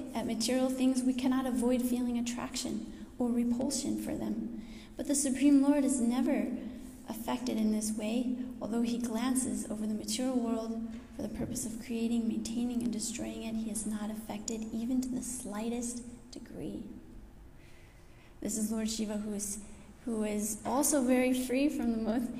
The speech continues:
he is free, but it's described, we, we talked about this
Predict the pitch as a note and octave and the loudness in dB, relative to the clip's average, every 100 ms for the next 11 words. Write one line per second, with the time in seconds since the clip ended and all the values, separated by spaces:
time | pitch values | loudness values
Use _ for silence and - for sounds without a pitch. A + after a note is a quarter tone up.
0 | - B3+ A#3 - - D4 B3+ A#3+ A#3+ - | -6 -2 0 0 2 2 4 2 -2 -6
1 | - - A3+ A3+ - - - - A3 - | -12 -6 -4 -4 -8 -12 -10 -6 -4 0
2 | A#3+ - A#3+ A#3 A#3+ A#3+ A#3 A#3 A3+ A3 | 0 0 0 0 2 2 2 2 -2 -4
3 | A3 A3 A3 - G#3+ | -6 -4 -4 -4 -4